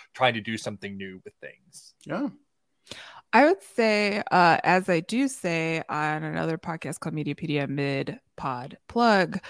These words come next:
Speaker 3: uh, it depends. Uh, it depends
Speaker 2: <laughs>
Speaker 3: on whether, you know, on what it is. Like, I think there are some musicals like Oklahoma, things like that, that it's like Shakespeare. Sometimes you just need a sh-, you,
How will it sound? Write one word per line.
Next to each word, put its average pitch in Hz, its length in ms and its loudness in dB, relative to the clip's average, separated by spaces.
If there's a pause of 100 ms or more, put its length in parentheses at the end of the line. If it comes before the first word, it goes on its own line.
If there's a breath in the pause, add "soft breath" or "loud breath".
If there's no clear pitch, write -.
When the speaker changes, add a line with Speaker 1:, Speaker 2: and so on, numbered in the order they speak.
(400 loud breath)
Speaker 3:
uh, 196 200 12
it 254 120 10
depends. 165 480 0 (600 loud breath)
Uh, 196 340 12
it 226 120 10
depends 285 560 4
Speaker 2:
<laughs> - 40 -4
Speaker 3:
on 233 880 6
whether, 214 760 6 (280)
you 226 200 0
know, 196 200 4
on 202 220 8
what 220 160 8
it 202 180 4
is. 98 400 2
Like, 190 220 4
I 214 80 4
think 240 220 0
there 220 140 4
are 185 200 6
some 185 240 -4
musicals 170 720 -4
like 302 220 2
Oklahoma, 165 680 -2
things 180 220 -6
like 170 180 -2
that, 156 300 2
that 165 180 4 (1080 loud breath)
it's - 120 -8
like 320 120 0
Shakespeare. 185 640 -2 (560)
Sometimes 415 480 2
you 392 100 6
just 330 220 -2
need 294 240 4
a 285 80 8
sh-, - 160 -4 (160)
you, - 160 4